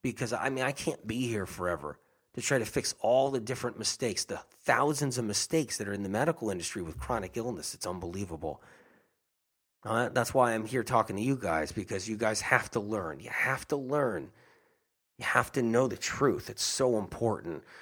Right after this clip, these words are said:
So instead of the body attacking itself, it's the masterful way the body's protecting your organs, and your skin's taking the hit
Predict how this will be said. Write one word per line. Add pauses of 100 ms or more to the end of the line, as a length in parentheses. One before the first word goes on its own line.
(400)
So
instead
of
the
body
attacking
itself,
it's
the
masterful
way (120)
the
body's
protecting
your
organs,
and
your
skin's
taking
the
hit